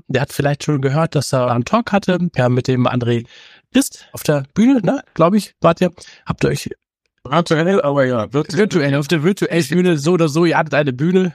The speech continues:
Speaker 1: äh, auf der man euch hören konnte, auch wenn sie virtuell war. Und ja, wollen wir heute noch mal ein bisschen reingehen in das Thema Lean I X, was das überhaupt ist, was das kann, was das vielleicht auch mit Signavio zu tun hat oder inwiefern es sich ergänzt, so muss man's vielleicht sagen,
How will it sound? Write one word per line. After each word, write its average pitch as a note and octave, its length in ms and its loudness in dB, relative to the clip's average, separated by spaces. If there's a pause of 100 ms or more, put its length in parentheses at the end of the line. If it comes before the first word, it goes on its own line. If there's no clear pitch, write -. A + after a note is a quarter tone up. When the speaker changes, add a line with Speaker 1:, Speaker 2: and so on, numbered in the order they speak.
Speaker 1:
äh, - 140 -2
auf C#3 400 -2
der C#3+ 160 2
man C#3 140 -2
euch C3 220 -2
hören D#3 220 0
konnte, D3 340 0
auch - 120 -8
wenn C3+ 100 0
sie B2+ 180 -4
virtuell C3+ 460 0
war. D3 300 -2 (420)
Und B2+ 420 2 (420)
ja, A#2 100 0
wollen B2 120 2
wir A2+ 40 0
heute C3 160 2
noch C3+ 60 4
mal B2 60 2
ein A#2 60 -4
bisschen A#2+ 180 2
reingehen A2+ 380 2
in A#2 100 4
das A2 120 -4
Thema A2+ 400 0
Lean C#3 300 0 (100)
I B2 140 0
X, - 220 -4
was A#2 100 -12
das C3 220 -2
überhaupt A#2+ 420 -2
ist, C#3 240 -2
was C3 80 -4
das B2+ 200 -2
kann, B2+ 380 2
was A2 100 -2
das B2+ 140 -2
vielleicht B2 220 0
auch A#2 60 -2
mit A#2+ 180 -2
Signavio B2 580 0
zu - 140 -14
tun D#3 200 0
hat A#2+ 80 0
oder A#2 140 2
inwiefern A#2+ 400 0
es A2+ 100 -6
sich A2+ 120 0
ergänzt, B2 560 -2
so B2+ 180 -4
muss C#3 140 0
man's C3+ 160 0
vielleicht B2+ 300 0
sagen, B2 440 2